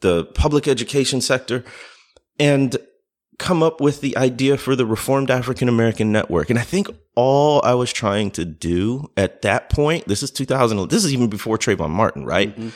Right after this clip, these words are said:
Speaker 1: So we're in a different era culturally in many ways, and when it comes to race and justice, I think all I was trying to do at that point is, like, raise my hand and say, "Hey, present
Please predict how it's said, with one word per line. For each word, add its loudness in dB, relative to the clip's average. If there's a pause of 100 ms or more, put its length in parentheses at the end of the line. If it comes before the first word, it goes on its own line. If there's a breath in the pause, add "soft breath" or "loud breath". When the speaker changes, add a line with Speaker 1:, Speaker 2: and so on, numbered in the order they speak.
(120 loud breath)
Speaker 1:
So -2
we're 0
in 0
a 0
different -2 (220)
era 0
culturally 0
in -2
many -2
ways, -2
and 0
when 2
it -6
comes 0
to -2
race 0
and -2
justice, -2 (160)
I 0
think 0
all 2
I 4
was 0
trying 2
to 2
do 2
at 0
that 2
point 0 (360 loud breath)
is, 2
like, 0
raise 0
my 2
hand 0
and 0
say, -2
"Hey, -2 (300)
present 0